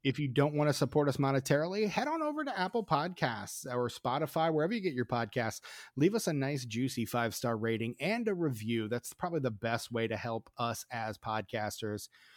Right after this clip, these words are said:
um, to reach more people like yourselves. And we love you guys, and we'd probably like people like you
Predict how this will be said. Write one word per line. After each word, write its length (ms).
um, 360
to 120
reach 380
more 180
people 400
like 220
yourselves. 500
And 140
we 100
love 400
you 240
guys, 480
and 100
we'd 140
probably 280
like 200
people 380
like 280
you 140